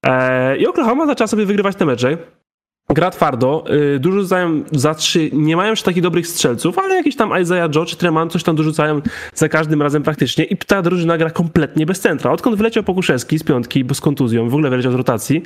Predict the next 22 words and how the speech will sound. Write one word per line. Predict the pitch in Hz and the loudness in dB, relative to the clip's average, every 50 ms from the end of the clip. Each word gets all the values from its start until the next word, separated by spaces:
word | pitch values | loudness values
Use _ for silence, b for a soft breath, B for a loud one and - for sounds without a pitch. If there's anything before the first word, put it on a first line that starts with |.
| B B B B B _ _ _ _ - - | B B B B B _ _ _ _ -2 0
a, | - 123 120 | 0 0 0
i | - - - 160 156 | -2 -2 0 0 2
dobrze, | 175 202 190 175 143 127 123 | 2 2 0 0 0 0 2
bo | 127 131 | 0 2
to | 139 | 0
był | 139 143 | 2 2
najbardziej | 147 151 143 151 151 151 160 156 | 0 0 0 0 0 0 0 0
minusowy | 156 151 - 165 143 151 | 0 0 0 0 0 0
ich | 143 | 0
zawodnik, | 143 156 160 170 151 131 123 113 | 0 0 0 0 0 0 -2 -2
którym | - 139 131 | 0 -2 0
po | 127 131 | 0 -2
prostu | 127 - - 123 | -2 -2 -2 -2
było | 123 139 139 143 | 0 2 2 2
nim | 139 139 139 127 | 2 0 0 0
grane, | 135 135 135 139 143 143 139 | 0 0 0 0 0 0 0
ale | 135 131 131 | 0 0 0
nie | 135 135 | 0 0
powinno | 131 147 143 170 185 185 175 151 131 117 | 0 0 0 0 0 0 0 0 0 0
się, | 113 - 123 117 | 0 0 0 0
z, | 113 - - - - | -2 -4 -10 -10 -6
z, | 127 123 117 113 117 | -6 -4 -4 -4 -6